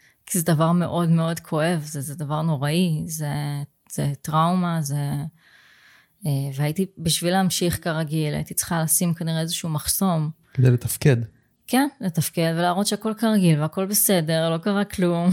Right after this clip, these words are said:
Speaker 1: <laughs> אבל קרה. וכנראה, אני מניחה שזה השליך באמת על כל דרך ההתמודדות שלי לאורך החיים, לאורך שנות ההתבגרות.
Speaker 2: לפני, אה, כמה שנים,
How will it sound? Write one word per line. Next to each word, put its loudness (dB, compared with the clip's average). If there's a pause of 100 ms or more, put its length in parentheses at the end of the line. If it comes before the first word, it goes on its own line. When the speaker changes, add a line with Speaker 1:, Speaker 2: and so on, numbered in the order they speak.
(140)
Speaker 1:
<laughs> 0
אבל 0
קרה. 0 (1120)
וכנראה, 0
אני 4 (200)
מניחה 0
שזה 0
השליך -2
באמת 0
על -2 (100)
כל 0 (400)
דרך 0
ההתמודדות -2
שלי 0
לאורך 0
החיים, -2
לאורך -6 (120)
שנות 0
ההתבגרות. -4 (280)
Speaker 2:
לפני, 4
אה, 2
כמה 2
שנים, 4